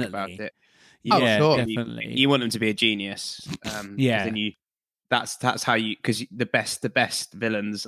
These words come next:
Speaker 1: you love, hate.
Speaker 2: Yeah.
Speaker 1: Um, so admire,
Speaker 2: That's true.
Speaker 1: almost.
Speaker 2: Mm.
Speaker 3: Very true.
Speaker 2: Oh, it kinda cu-, cool getting the barbecue, 'cause obviously they mentioned that in Peter Pan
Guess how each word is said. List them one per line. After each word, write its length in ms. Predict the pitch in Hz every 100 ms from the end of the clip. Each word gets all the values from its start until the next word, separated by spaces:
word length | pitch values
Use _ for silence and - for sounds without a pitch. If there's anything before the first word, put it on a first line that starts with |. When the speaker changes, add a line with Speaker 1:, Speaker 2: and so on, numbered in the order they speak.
| -
Speaker 1:
you 140 | 113
love, 180 | 107 104
hate. 300 | 113 98 - _ _ _ _ _ _ -
Speaker 2:
Yeah. 600 | 127 95 104 98 92 92 107
Speaker 1:
Um, 300 | - - - _ _
so 160 | - -
admire, 600 | - 135 120 117 123 104
Speaker 2:
That's 120 | 98
true. 240 | 123 101 104 -
Speaker 1:
almost. 520 | 127 123 135 - 131 _ _ _ -
Speaker 2:
Mm. 320 | 131 117 104 - _ -
Speaker 3:
Very 280 | 147 123 123
true. 360 | - 120 117 - - _ _ _ _ -
Speaker 2:
Oh, 160 | 156 139
it 100 | 131
kinda 280 | 175 165 143
cu-, 340 | - 170 156
cool 320 | - 175 156
getting 320 | 139 127 139
the 140 | 135 131
barbecue, 580 | 127 143 135 139 127 117
'cause 120 | 107
obviously 220 | 123 127
they 40 | 131
mentioned 320 | 139 135 123
that 120 | 104
in 160 | 113 110
Peter 260 | 123 117 -
Pan 420 | 123 107 98